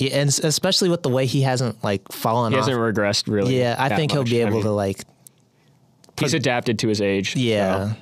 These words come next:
Speaker 1: I think he'll be able to. And, like, too, I don't want, I feel like LeBron, like, just from what I've seen, you know, and, like, all the social media and stuff, he seems like,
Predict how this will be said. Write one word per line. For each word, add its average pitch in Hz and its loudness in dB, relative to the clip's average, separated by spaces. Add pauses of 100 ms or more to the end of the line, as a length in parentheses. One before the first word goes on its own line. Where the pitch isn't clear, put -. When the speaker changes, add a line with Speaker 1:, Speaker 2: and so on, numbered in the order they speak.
(160)
Speaker 1:
I 143 -2
think 147 0
he'll 127 0
be 110 0
able 107 0
to. 104 -2 (460)
And, 156 0
like, 147 0
too, 233 0
I 160 0
don't 202 0
want, 185 -2 (580)
I 151 0
feel 208 0
like 156 0 (380)
LeBron, 143 0
like, 131 0
just 151 0
from 151 0
what 143 2
I've 127 0
seen, 135 0 (240)
you 123 -2
know, 117 -2 (500)
and, 117 0
like, 104 -2 (240)
all 117 2
the 113 0
social 117 0
media 113 0
and 113 0
stuff, 120 -2 (260)
he 170 0
seems 165 0
like, 139 -2